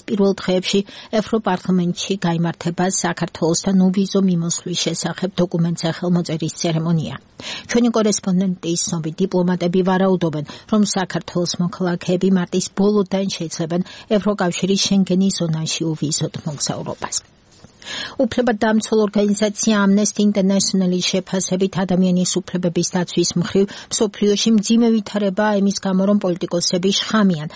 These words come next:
დეჰუმანიზაციისკენ მიმართულ რიტორიკას იყენებენ ეთნიკური და რელიგიური უმცირესობების წინააღმდეგ, თავიანთი პოლიტიკური ძალაუფლების გასამყარებლად. ეს შეფასება გამოთქმული ავტორიტეტიანი უფლებადდამცველი ორგანიზაციის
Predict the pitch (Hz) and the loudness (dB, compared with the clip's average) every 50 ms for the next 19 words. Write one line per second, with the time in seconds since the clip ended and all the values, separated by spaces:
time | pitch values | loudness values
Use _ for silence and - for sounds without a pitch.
0 | - - - - 214 214 208 - - 233 226 220 202 208 202 - - 185 175 180 | -16 -12 -4 0 2 2 2 2 2 4 4 4 4 2 2 2 0 -2 -4 -4
1 | - - 208 175 - - 190 185 180 175 170 165 165 - - - 185 180 170 - | -4 -4 -4 -4 -2 0 0 2 2 2 2 0 -4 -6 -4 0 0 0 2 2
2 | 175 156 - 170 175 170 156 - 156 156 - - 147 - 165 165 160 156 151 156 | -2 -2 -2 -2 -4 -4 -4 -6 -6 -4 -4 -4 -4 -2 -2 -2 -2 -2 -4 -6
3 | 143 - - - - - - 202 185 - - 185 185 - 175 170 175 175 180 202 | -8 -10 -14 -18 -12 -6 -4 -2 -2 0 0 0 0 2 2 2 2 2 2 2
4 | 196 190 185 - _ - - 196 208 202 196 196 185 - - 196 196 190 202 196 | 0 0 0 -2 _ -4 0 0 0 2 0 -2 -4 -2 0 0 2 4 4 2
5 | 180 180 170 - - 170 160 160 - - 196 190 175 165 190 - 175 170 180 - | 2 2 0 -2 -2 -4 -4 -4 -4 -6 -4 -2 -4 -4 0 0 0 0 0 -2
6 | - - - 190 175 175 165 156 151 - - - - - - - - - - _ | -4 -2 0 2 2 2 0 -2 -6 -6 -6 -8 -8 -8 -12 -14 -16 -18 -18 _
7 | - - 220 214 208 214 220 214 - 226 - - 208 202 190 190 180 - 185 180 | -4 0 2 2 4 4 2 0 -2 -2 0 2 2 2 2 2 0 2 2 2
8 | 196 190 - 190 180 170 165 165 160 156 - - - 160 165 175 160 165 170 - | 2 2 2 0 0 0 0 -2 -4 -4 -6 -8 -8 -4 -4 -2 -2 -2 -4 -4
9 | - 165 165 - - - - - 165 165 - - 101 - - - - - - - | -4 -6 -4 -4 -6 -6 -6 -6 -6 -4 -4 -4 -6 -8 -8 -14 -20 -16 -14 -14
10 | - - - 254 233 - - 214 202 - 202 202 196 - 196 196 202 190 190 170 | -10 -2 0 0 2 2 0 0 0 0 -2 -2 0 0 0 0 2 2 2 0
11 | 180 175 - - - 196 190 190 185 180 180 185 - 180 180 170 - 170 175 - | 0 -2 -4 -4 0 2 2 4 4 2 0 0 0 -2 -2 0 0 -2 0 2
12 | 175 175 175 180 190 185 180 - - 180 170 175 165 180 170 165 170 - - 165 | 2 2 4 4 2 2 2 0 -2 -2 -2 0 0 0 0 0 -2 -2 -2 -2
13 | 170 170 - - 165 170 165 165 - 185 175 170 - - 180 190 - | -2 -2 -2 0 0 0 0 0 0 -2 -2 -2 0 0 2 2 2